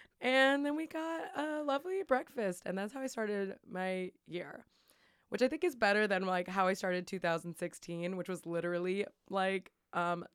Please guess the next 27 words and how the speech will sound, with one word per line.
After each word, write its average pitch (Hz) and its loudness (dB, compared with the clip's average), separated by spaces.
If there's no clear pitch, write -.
"Dad, 190 -2
don't 175 -2
listen," 220 -2
pl-, - -4
buying 170 2
Plan 180 0
B 180 0
<laughs> 240 0
on, 247 8
like, 240 6
January 208 4
first, 196 0
two 226 0
thousand 185 2
sixteen. 180 -4
Just, - -8
like, 240 4
not 180 -2
good. - -6
So 220 2
this 240 0
feels 370 -4
better. 185 2
And 220 0
just 247 -2
being, 247 -2
like, 214 -2